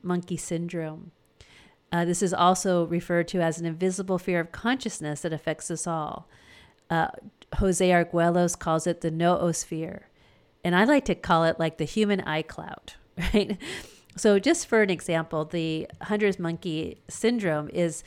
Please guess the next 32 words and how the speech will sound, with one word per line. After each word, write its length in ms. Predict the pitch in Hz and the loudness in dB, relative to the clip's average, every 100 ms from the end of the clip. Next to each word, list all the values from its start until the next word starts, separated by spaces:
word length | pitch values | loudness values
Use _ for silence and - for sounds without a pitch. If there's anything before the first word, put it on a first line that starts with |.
| - - _ - | -20 -20 _ -4
a 80 | |
study 520 | 175 - 202 214 196 180 | -4 2 4 6 4 2
of 240 | 170 170 | 0 0
these 240 | 175 175 170 | 0 -2 0
monkeys 560 | 175 175 180 160 156 | 0 -2 -2 -6 -4
that 180 | - 147 | -4 -2
were 140 | 175 170 | 0 0
on, 400 | 160 160 175 - | 0 0 -4 -8
um, 420 | - 165 160 233 214 _ _ _ _ _ _ _ - - | -6 -4 -4 -8 -14 _ _ _ _ _ _ _ -8 2
these 220 | 190 170 | 4 4
islands. 560 | 180 175 175 156 160 | 4 4 4 2 -2
So 80 | - | 0
they 140 | 180 196 | 4 4
were 100 | 214 | 4
separated 500 | 262 269 240 196 180 | 2 2 2 2 -2
from 180 | 175 | -4
one 120 | 175 170 | -2 -2
another. 460 | 165 160 - - - - - - _ | -2 -4 -4 -8 -16 -20 -20 -20 _
And 420 | 196 190 185 175 - _ _ _ - | 4 6 4 0 -10 _ _ _ 0
on 200 | 196 190 | 2 4
one 140 | 226 | 2
of 80 | 359 | 4
the 120 | 254 | 4
islands, 600 | - 160 156 165 180 - | 4 2 0 -2 -4 -6
and 160 | - 180 | -2 4
they 80 | 185 | 6
were 100 | 180 | 6
all 220 | 180 185 | 6 4
the 120 | 180 | 2
same 260 | 175 170 170 | 0 0 -2
species, 720 | - 165 160 - 165 - - - 180 | -6 -6 -10 -8 -10 -10 -14 -14 -8
right? 260 | 190 - | -8 -8